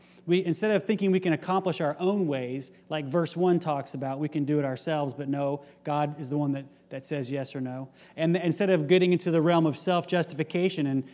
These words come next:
and trying to justify our own actions and self-righteousness,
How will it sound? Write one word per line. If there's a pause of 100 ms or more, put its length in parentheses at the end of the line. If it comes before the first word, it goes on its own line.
(140)
and
trying
to
justify
our
own
actions
and
self-righteousness,